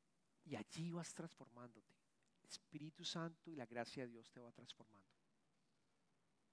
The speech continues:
Hoy en día, ahora que entré en el ministerio, pues,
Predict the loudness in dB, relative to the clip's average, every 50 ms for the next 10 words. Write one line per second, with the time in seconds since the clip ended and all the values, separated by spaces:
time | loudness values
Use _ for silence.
0 | -20 _ -20 -20 -20 -20 -20 -20 -20 -20 -20 -20 _ -20 -20 -20 -20 -20 -8 -2
1 | 2 4 4 6 10 12 12 12 12 12 12 6 0 -10 _ _ _ -20 _ _
2 | -20 _ -20 _ _ _ _ -20 _ -20 -20 -20 -10 -6 -2 -2 0 0 -2 -4
3 | -6 -2 0 2 2 2 0 -2 -2 -2 0 6 8 8 8 8 6 4 0 -2
4 | -6 -10 -10 -10